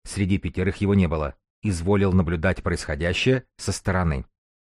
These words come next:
Бритоголовый выступил вперёд, голос его был приятного баритонального оттенка с гортанными нотками.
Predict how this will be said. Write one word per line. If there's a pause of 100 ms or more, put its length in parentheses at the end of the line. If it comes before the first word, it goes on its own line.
(720)
Бритоголовый
выступил
вперёд,
голос
его
был
приятного
баритонального
оттенка (180)
с
гортанными
нотками.